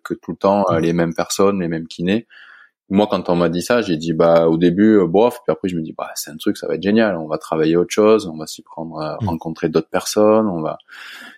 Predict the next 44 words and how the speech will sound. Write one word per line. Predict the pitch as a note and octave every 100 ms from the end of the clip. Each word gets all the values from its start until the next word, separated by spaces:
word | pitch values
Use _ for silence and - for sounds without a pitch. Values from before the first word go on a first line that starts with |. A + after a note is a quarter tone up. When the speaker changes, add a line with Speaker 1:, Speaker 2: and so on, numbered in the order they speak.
| _
Speaker 1:
et, | E2+ E2
euh, | D#2+ D2+ D#2 C#2 -
et | F2
ça, | - A#2 A#2
forcément, | G2+ - G#2+ A#2+
voilà, | A#2 A2+ A2+
dans | F#2 G2
la | G#2+
performance, | A#2 A2+ A2+ A2 A2+ A2 -
euh, | E2 D#2+
il | E2+
y |
a, | D#2+
doit | E2+
y | E2+
avoir | E2 E2+
un | E2+
impact, | F2+ G2 F#2+
forcément, | - - - F2+ G2 A#2+
mais | G2 F2
aussi | F2 E2+ A#2
dans | G#2 F2
ce | - E2+ -
cassage | - F#2+ - G2
de | F#2
routine | F2+ F2+ F2+ G#2 G#2+ G2
et | D#2+
dans, | D#2+ D#2 D#2+ - - - - - - - _ _ - -
<clears throat> | - A2 G2+
dans | F#2 F2
cette, | - F#2 -
euh, | F2+ E2+
stratégie-là, | - F#2 - F2 F#2+ A2+
c'est, | A#2 F#2 E2
c'est | D#2+ E2+
intéressant. | E2 F#2 G#2 C3 A2+
Et |
puis, | F2 G2
même | F#2 F#2+
dans | F#2
la | F#2
confiance, | G#2 G#2 C3 -
c'est-à-dire | - D#2 D#2+ E2+
que | - D#2 D2+ D2